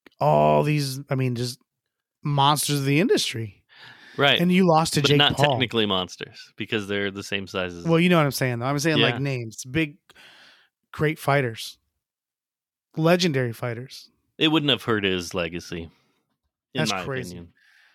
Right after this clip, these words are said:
Speaker 1: Man, let us know. It definitely would have.
Speaker 2: I don't think it would have.
Speaker 1: Because,
Speaker 2: If,
Speaker 1: all right, let's
Speaker 2: if it
Speaker 1: say,
Speaker 2: was
Speaker 1: let's say
Speaker 2: Jake
Speaker 1: you
Speaker 2: Paul,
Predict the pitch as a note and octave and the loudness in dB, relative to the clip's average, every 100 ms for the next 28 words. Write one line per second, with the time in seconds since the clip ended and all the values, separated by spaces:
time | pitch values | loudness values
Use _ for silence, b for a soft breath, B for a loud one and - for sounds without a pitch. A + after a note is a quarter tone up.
0 | b _ - C#3+ C3+ D#3+ D#3 B2+ C#3 B2+ | b _ -6 -4 2 2 2 2 2 4
1 | B2+ D3+ D3+ B2+ B2+ A#2+ A2 A2+ A2 _ | 2 0 0 0 -2 -4 -6 -10 -16 _
2 | _ _ _ _ D3 B2+ F#2+ F#2 F2 - | _ _ _ _ -2 -2 -2 -12 -16 -12
3 | F2+ F#2 - B B - F#3 G3 F#3+ F#3+ | -6 -8 -8 B B 0 4 4 4 4
4 | - G#3+ G#3+ - A3 G#3+ G#3+ | 4 4 4 4 4 6 4